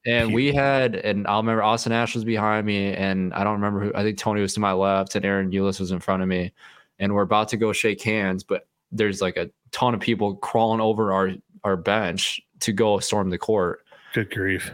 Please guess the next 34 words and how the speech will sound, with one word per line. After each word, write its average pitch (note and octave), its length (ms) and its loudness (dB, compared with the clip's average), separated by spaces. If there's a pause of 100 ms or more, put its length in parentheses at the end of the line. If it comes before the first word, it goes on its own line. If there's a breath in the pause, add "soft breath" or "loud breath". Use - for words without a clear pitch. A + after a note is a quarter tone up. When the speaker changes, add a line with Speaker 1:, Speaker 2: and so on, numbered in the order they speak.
(120)
Speaker 1:
And A#2 260 2
me, B2 420 4
Austin A2+ 400 0
Ash, G#2+ 340 2
and G2 80 -2
Tony, G#2+ 180 2
we A2 60 4
had A2+ 80 4
a G2+ 40 2
bunch G#2 300 -2
of - 60 -8
people G#2 340 0
in G2+ 60 2
our F#2 140 2
face, G2 500 0
like, F#2 420 0
talking G#2 340 0
shit G2+ 280 -2
to G2+ 120 -2
us. - 140 -2
Students, - 600 0
like, F#2+ 260 -2 (320)
like, G2+ 160 0
five A#2+ 320 2
seven A2+ 380 0
frat G#2+ 280 2
kids - 360 -2
talking G2+ 280 -2
shit - 220 2
to A#3+ 140 2
us. A#3 220 2
Speaker 2:
<laughs> - 40 -20 (500)
Speaker 1:
Like, - 160 2
the, - 180 2